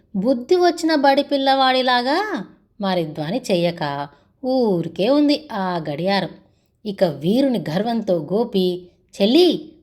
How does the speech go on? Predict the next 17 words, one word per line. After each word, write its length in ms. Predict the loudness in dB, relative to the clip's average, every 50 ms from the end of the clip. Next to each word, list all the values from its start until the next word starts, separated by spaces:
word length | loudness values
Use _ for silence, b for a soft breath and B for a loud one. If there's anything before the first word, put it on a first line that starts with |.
| _ -10
మన 240 | -6 -6 -4 -2 -2
మీద 220 | -2 -2 -2 0 0 -2 -2 -2 -4
పగబట్టిన 500 | -4 -2 0 0 0 0 0 -2 -4 -4
శత్రువుని 540 | -2 -2 -4 -4 -2 -2 -2 0 0 -2 -4
సంహారం 500 | -4 -6 -6 -2 2 4 4 4 4 2
చేసివేశా. 540 | 0 -2 -2 -2 -2 -2 -2 -2 -4 -6 -8 b b b b b b b -8
ఇక 200 | -6 -2 -2 -2
దీని 360 | 0 0 2 2 2 2 2
భయం 320 | 2 2 2 2 0 0
మనకు 260 | 0 0 -2 -2 -2
లేదు. 340 | -2 -2 -2 -2 -4 -6 B B B B B B B -6
మనం 200 | -4 -2 -2 -2
హాయిగా 500 | -4 -6 -6 -4 0 2 4 4 4 2
పోయి 180 | 2 2 0 0
ఆడుకోవచ్చు" 560 | 0 0 0 2 0 0 0 -2 -6 -12 -12 -12 b b b b b b b -2
అంటూ 420 | 0 0 2 0 -2 -2 -2 -4
సంతోషించాడు. 720 | -2 -2 -4 -2 -2 -4 -4 -4 -6 -6 -2 -2 -2 -2